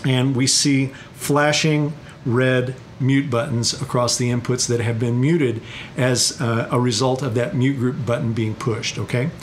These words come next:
So this is probably as good a time as any, uh, to also describe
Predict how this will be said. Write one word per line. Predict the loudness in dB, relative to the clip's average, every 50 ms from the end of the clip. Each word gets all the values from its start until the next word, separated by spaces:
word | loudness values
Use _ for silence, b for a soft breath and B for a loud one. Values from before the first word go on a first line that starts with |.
| B B B B B
So | B 4 4 4 4 4
this | 4 2 2 2 2
is | 0 0
probably | 2 2 2 4 4 4 4
as | 4 4 2
good | 2 2 2
a | 2
time | 0 0 2 2 4 4 4
as | 2 2 2
any, | 2 2 4 4 2 0 0
uh, | 0 0 2 2 2 2
to | 0 0 0 -2 0 0
also | 0 2 2 2 4 2 2 2
describe | 2 2 2 2 2 2 2 2 4 4 2 2 0 -2